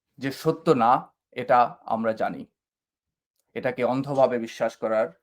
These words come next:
কোনো কারণ নেই, সেটা আমরা জানি। এখন আপনারা কি মনে করেন? আপনারা কি মনে করেন যে এই প্রতিবেদনটা আসলেই নিরপেক্ষ,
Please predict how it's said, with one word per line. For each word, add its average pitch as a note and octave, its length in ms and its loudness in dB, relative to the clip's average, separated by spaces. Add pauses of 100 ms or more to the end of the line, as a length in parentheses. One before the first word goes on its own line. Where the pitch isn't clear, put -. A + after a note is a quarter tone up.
(120)
কোনো A#2 180 -4
কারণ A2 320 0
নেই, B2+ 200 -4
সেটা C3+ 300 0
আমরা G2+ 220 -6
জানি। G2 260 -12 (600)
এখন C#3+ 320 4 (500)
আপনারা F#3 420 8
কি C#3 180 4
মনে G#2 220 -8
করেন? - 260 -16 (1500)
আপনারা C#3 300 2
কি C#3+ 100 -6
মনে C3 220 4
করেন C#3+ 240 2
যে C3+ 120 -4
এই C3+ 140 -2
প্রতিবেদনটা C3 540 0
আসলেই C#3 320 -2
নিরপেক্ষ, C#3 460 -2